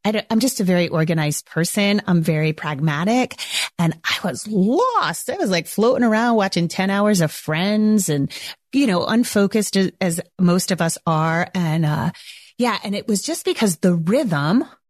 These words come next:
of our day was disrupted. And as a culture in general that thrives on busy, when you have no bumper, I guess, to, like, bump against,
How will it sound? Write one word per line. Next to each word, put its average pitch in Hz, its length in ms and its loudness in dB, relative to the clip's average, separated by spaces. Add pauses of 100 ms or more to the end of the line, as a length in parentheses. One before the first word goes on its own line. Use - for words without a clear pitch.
(240)
of 190 160 0
our 233 220 -4
day 160 380 -2
was 165 360 0
disrupted. 170 720 -4 (380)
And 196 260 0 (160)
as 254 380 -2 (100)
a 233 100 2
culture 175 680 -2 (120)
in 175 220 0
general 156 640 -4 (340)
that 196 260 0
thrives 165 720 0
on 147 220 0
busy, 175 580 0 (280)
when 208 200 4
you 220 120 4
have 359 400 -6
no 247 560 2
bumper, 269 560 0 (120)
I 320 120 0
guess, 311 360 -4
to, 285 140 -4
like, 185 300 -2
bump 208 240 -2
against, 147 560 -4